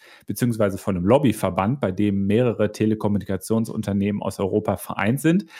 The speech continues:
Und aus deren Sicht finde ich den Gedanken grundsätzlich schon nachvollziehbar. Es sind ja nun mal vor allem die großen Konzerne, die hauptsächlich mit den Videoinhalten für den meisten Traffic sorgen.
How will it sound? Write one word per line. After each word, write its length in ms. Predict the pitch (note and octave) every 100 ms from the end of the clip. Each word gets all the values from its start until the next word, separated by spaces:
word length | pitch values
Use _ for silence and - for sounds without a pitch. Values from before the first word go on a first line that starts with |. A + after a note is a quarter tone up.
| - - - -
Und 180 | - B2
aus 300 | C3 A2+ G#2
deren 420 | A#2+ E3 G3 F3+
Sicht 340 | A#2 E3 F#3 -
finde 360 | - D3 F3+
ich 240 | F3+ - -
den 220 | C#3+ C#3
Gedanken 420 | A#2 A#2 D#3 B2+
grundsätzlich 640 | G#2+ D3 D#3+ D3 - C3
schon 220 | - C3 B2
nachvollziehbar. 1000 | D#3 A3+ - A2 - G#2 G2+ C3 G3 -
Es 160 | - C3
sind 200 | G3 B3
ja 120 | D3+
nun 260 | A#2+ B2+
mal 260 | B2 A2 C3+
vor 200 | C#3 -
allem 220 | A2 G#2+
die 100 | G#2
großen 340 | - G#2+ G#2+ A2
Konzerne, 580 | A2 G2+ - G2+ B2
die 140 | A2 G#2
hauptsächlich 560 | A2 - A#2+ A2 G#2
mit 160 | G#2+ G#2+
den 180 | G2 F#2
Videoinhalten 800 | A#2 C3 A2+ A#2+ A2 G#2 G#2+ G2+
für 160 | -
den 120 | G2+ F#2+
meisten 320 | G2 - -
Traffic 360 | - F#2+ B2
sorgen. 380 | - A#2 B2+ F3